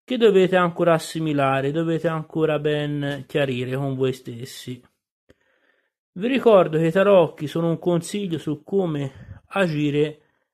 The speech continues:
nella vita. I tarocchi non sono fissi,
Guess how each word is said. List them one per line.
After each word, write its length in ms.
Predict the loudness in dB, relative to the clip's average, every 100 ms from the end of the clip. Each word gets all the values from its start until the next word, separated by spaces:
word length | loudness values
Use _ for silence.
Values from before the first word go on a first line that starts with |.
| _ _
nella 280 | -2 2 4
vita. 500 | 4 2 -2 -10 -18 _ _ _ _ _ _ _ _ _ _ _ _ _ _ _ _
I 120 | -14
tarocchi 560 | -4 0 4 2 2 -4
non 220 | -2 -4
sono 480 | -2 -2 0 -2 -6
fissi, 800 | -12 -6 -4 -4 -10 -12 -12 -12